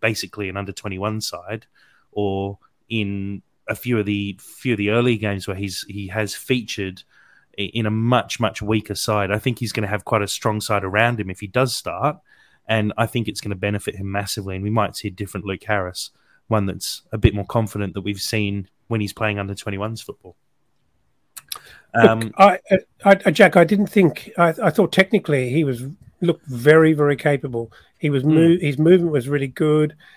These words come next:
Speaker 2: He, he didn't look at all, um,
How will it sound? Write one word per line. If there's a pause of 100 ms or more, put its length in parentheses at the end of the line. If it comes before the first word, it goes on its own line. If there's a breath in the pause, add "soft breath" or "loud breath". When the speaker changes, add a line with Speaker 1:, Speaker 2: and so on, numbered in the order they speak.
(180 soft breath)
Speaker 2:
He,
he
didn't
look (240)
at (120)
all, (420)
um,